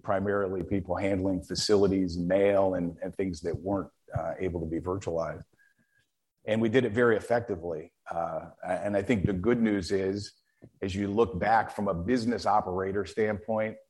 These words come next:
the investments that we've been making in technology, security over the, over the last number of years really had the, had, became the foundation of what allowed us to be able to do that, as you fast forward to where we are, uh, today,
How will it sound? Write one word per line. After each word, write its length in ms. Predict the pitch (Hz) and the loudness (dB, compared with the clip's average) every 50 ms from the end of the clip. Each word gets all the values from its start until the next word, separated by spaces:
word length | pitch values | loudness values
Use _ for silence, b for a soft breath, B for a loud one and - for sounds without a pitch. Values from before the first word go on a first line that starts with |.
| _ _ _ _ _ - | _ _ _ _ _ -4
the 80 | 107 101 | -4 -2
investments 680 | 95 90 87 110 120 123 - - 120 117 107 87 - | -2 0 2 4 4 2 2 2 2 0 0 0 -2
that 180 | - 101 90 87 | -4 -4 -4 -2
we've 200 | 101 104 98 90 | -4 -4 -4 -4
been 180 | 95 92 92 | -4 -4 -2
making 340 | 95 101 104 104 - 101 98 | -2 -2 -2 -2 -2 -6 -6
in 120 | 92 85 - | -6 -8 -6
technology, 1080 | - 107 92 - - 95 95 98 101 101 101 98 90 85 98 95 95 95 92 90 87 82 82 - _ _ _ _ _ _ | -4 -4 -4 -2 -2 0 0 2 2 2 2 0 -2 -4 -4 -4 -4 -4 -4 -6 -8 -10 -14 -18 _ _ _ _ _ _
security 880 | - - 87 80 - - - 107 107 107 104 95 98 95 92 92 92 - | -10 -10 -10 -8 -8 -2 4 6 6 6 6 6 4 0 0 -2 -4 -4
over 260 | - 101 95 90 95 | -4 -4 -4 -4 -4
the, 240 | 90 92 90 90 90 - - 90 | -2 -2 -2 -4 -4 -8 -12 -12
over 180 | 95 95 90 90 | -12 -10 -6 -4
the 80 | 92 | -2
last 360 | 90 92 95 95 95 - - 107 | 2 2 4 4 4 2 0 -2
number 280 | 101 98 92 92 92 | -2 -2 0 -2 -2
of 100 | 87 87 | -2 0
years 440 | 113 127 131 117 104 98 95 - - _ _ _ _ _ _ _ _ _ _ _ | 2 4 4 6 4 4 0 -2 -8 _ _ _ _ _ _ _ _ _ _ _
really 220 | 117 135 135 117 107 | 2 2 4 2 2
had 180 | 107 104 98 | 0 -2 -2
the, 200 | 104 101 95 85 80 - - - - _ _ - - | -2 -4 -6 -6 -10 -16 -20 -20 -20 _ _ -20 -6
had, 480 | - 107 101 92 92 87 98 101 95 95 | 0 0 0 0 0 -4 -6 -6 -4 -4
became 300 | 107 98 - 120 117 107 | -4 -2 0 0 2 2
the 60 | 101 | 0
foundation 680 | - 123 110 104 98 95 98 101 107 107 101 - 95 95 | 2 2 4 4 4 2 2 0 0 0 -2 -4 -4 -4
of 140 | 92 82 82 | -6 -6 -6
what 180 | 92 98 92 | -6 -4 -4
allowed 380 | 92 90 92 95 98 95 92 92 | -4 -2 0 0 0 0 0 -2
us 160 | 90 - - | -6 -8 -10
to 100 | - 87 | -12 -8
be 140 | 82 95 92 | -4 -4 -4
able 140 | 82 85 82 | -4 -4 -8
to 100 | - 80 | -10 -10
do 240 | 80 82 87 82 | -8 -8 -8 -8
that, 220 | 71 73 71 69 - - _ _ _ _ _ _ _ _ _ _ _ _ - | -6 -6 -8 -8 -10 -14 _ _ _ _ _ _ _ _ _ _ _ _ -6
as 140 | 104 98 92 | -6 -4 -4
you 100 | 101 98 | -6 -8
fast 460 | - - 135 123 113 107 - - - | -2 2 4 4 4 4 0 -4 -4
forward 340 | 120 110 113 113 110 104 - | 0 0 2 2 0 0 -2
to 80 | 104 | -4
where 220 | 92 101 107 104 104 | -2 0 0 2 0
we 180 | 101 98 98 | 0 0 0
are, 540 | 101 101 101 101 101 101 98 98 - - - - | 2 2 2 4 2 2 0 -2 -6 -12 -12 -10
uh, 180 | 98 95 87 | -8 -8 -8
today, 600 | - - - - 95 95 98 101 110 117 120 120 | -8 -2 0 2 2 4 2 2 0 -2 -6 -8